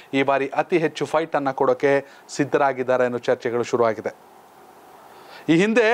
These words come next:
ಎರಡ್ ಸಾವಿರದ ಒಂಬತ್ತರಲ್ಲಿ ಕಳೆದ ಮೂರು ಲೋಕಸಭಾ ಚುನಾವಣೆಯನ್ನು ತೆಗೆದುಕೊಳ್ಳೋದಾದ್ರೆ ಎರಡ್ ಸಾವಿರದ ಒಂಬತ್ತರಲ್ಲಿ ರಮೇಶ್ ಕತ್ತಿ ಇಲ್ಲಿ ಬಿ ಜೆ ಪಿಯಿಂದ ಗೆಲ್ತಾರೆ, ಎರಡ್ ಸಾವಿರದ ಹದಿನಾಲ್ಕರಲ್ಲಿ ಪ್ರಕಾಶ್ ಹುಕ್ಕೇರಿ,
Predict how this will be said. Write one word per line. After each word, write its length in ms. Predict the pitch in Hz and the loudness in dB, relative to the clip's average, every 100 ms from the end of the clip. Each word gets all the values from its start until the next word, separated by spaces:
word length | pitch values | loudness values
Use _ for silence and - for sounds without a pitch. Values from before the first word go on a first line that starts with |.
| 247 - - | 2 -2 0
ಎರಡ್ 240 | 143 202 | 2 2
ಸಾವಿರದ 260 | 202 214 196 | 2 0 2
ಒಂಬತ್ತರಲ್ಲಿ 420 | 180 196 190 180 | 0 0 2 0
ಕಳೆದ 360 | 165 175 202 196 160 156 | 0 0 0 -2 -4 -4
ಮೂರು 440 | 190 254 302 247 | 2 4 4 4
ಲೋಕಸಭಾ 440 | 170 180 185 185 175 | 4 2 2 2 2
ಚುನಾವಣೆಯನ್ನು 540 | - 170 160 160 156 | 0 0 2 0 0
ತೆಗೆದುಕೊಳ್ಳೋದಾದ್ರೆ 680 | 151 147 151 147 143 143 185 208 - - | 0 -2 0 2 2 2 2 0 -4 -2
ಎರಡ್ 200 | 143 156 | 0 0
ಸಾವಿರದ 260 | - 165 160 | 0 0 0
ಒಂಬತ್ತರಲ್ಲಿ 500 | 151 151 147 143 139 | -2 0 0 2 2
ರಮೇಶ್ 420 | 131 147 202 196 | 2 0 0 0
ಕತ್ತಿ 360 | - 165 151 147 147 - - | -2 -2 2 0 0 -6 -4
ಇಲ್ಲಿ 160 | 143 139 | 0 2
ಬಿ 160 | 143 | 0
ಜೆ 160 | 147 156 | 2 0
ಪಿಯಿಂದ 280 | 151 147 139 | 0 0 0
ಗೆಲ್ತಾರೆ, 540 | 139 165 170 147 143 139 - - - | 0 -2 0 0 2 0 -4 -12 -2
ಎರಡ್ 180 | 143 151 | 0 0
ಸಾವಿರದ 240 | 160 151 | -2 0
ಹದಿನಾಲ್ಕರಲ್ಲಿ 480 | 143 147 147 143 131 | 0 0 -2 -2 -2
ಪ್ರಕಾಶ್ 440 | 131 143 180 190 | -2 -2 0 -2
ಹುಕ್ಕೇರಿ, 560 | 165 - 156 139 135 | -4 -2 0 2 0